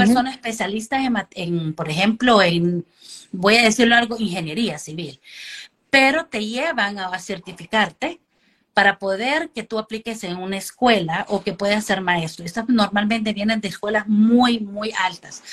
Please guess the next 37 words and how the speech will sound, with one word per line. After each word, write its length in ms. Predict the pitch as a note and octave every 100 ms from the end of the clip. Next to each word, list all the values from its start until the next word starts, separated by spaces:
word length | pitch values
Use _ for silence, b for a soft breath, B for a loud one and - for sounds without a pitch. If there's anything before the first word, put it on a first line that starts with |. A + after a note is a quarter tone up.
| B B
Creo 200 | G#3 A3
que 60 | C4
el 80 | B3+
país 280 | F#3+ G#3+ A#3
pudiera 380 | G#3+ F#3 F#3+
hacer 260 | G3+ G3+ F#3+
eso. 240 | G3 G3
Es 200 | G3+ A#3
tanto 460 | - D4 C#4+ C#4 E3+
con 380 | - F#3 F3+ F#3
el 240 | F#3 F#3
ministro 380 | F#3 G3 G#3+ -
Esponda, 640 | G#3 - A#3 D4 A3+ F#3 - B B B B B
una 340 | - G#3+ A3+ A3+
de 80 |
nuestras 320 | G#3 G3 F#3+ F3
pláticas, 560 | A3 A3 B3 A#3+ A#3
él 140 | A#3+ A#3+
tiene 140 | D4+
unas 200 | D#4 D4+
muy 180 | C#4 C#4+
buenas 260 | C#4+ C#4+ C#4
ideas. 560 | C4+ D4 A3 E3+ E3
Él, 280 | F#3+ A3 A3+
él 160 | A3 A3
sabe 300 | - B3 C4+
la 100 | A#3+
necesidad 720 | G#3+ G3+ F#3 F3 E3+ G3 D#4 - B B B B
y 200 | - G#3+
él 200 | A3 A#3 G#3
ve 340 | B3+ C#4 F#4 - b b b
la 100 | G#3
oportunidad 800 | G#3 G#3+ G#3 G#3 G3 F#3+ G#3+ C4
de, 300 | B3+ A3+ G#3+ F#3+ E3 C#3 _ _ _ -
de 140 | G#3 G3+
tener 240 | G3 G#3+
personas 320 | B3 A#3 B3